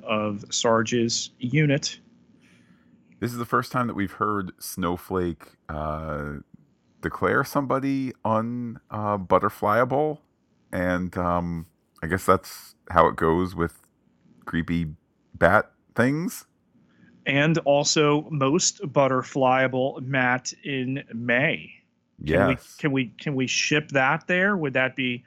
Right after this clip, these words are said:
Speaker 1: Schmay?
Speaker 2: Um,
Speaker 1: Or Moflake?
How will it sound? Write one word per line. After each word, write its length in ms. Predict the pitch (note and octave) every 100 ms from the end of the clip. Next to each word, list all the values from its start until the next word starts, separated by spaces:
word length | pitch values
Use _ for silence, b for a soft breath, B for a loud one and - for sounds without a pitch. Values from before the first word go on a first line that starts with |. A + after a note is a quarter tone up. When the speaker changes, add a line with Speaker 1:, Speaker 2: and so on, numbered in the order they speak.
| _
Speaker 1:
Schmay? 880 | - - - - D3+ C#3 C#3+ F#3+ B3 _ _ _ _ _ _ _ _ _ _
Speaker 2:
Um, 680 | - F#2 G2+ G#2+ G#2+ G#2+ G2+
Speaker 1:
Or 140 | C3+ D#3
Moflake? 460 | - G3+ G#3+ D4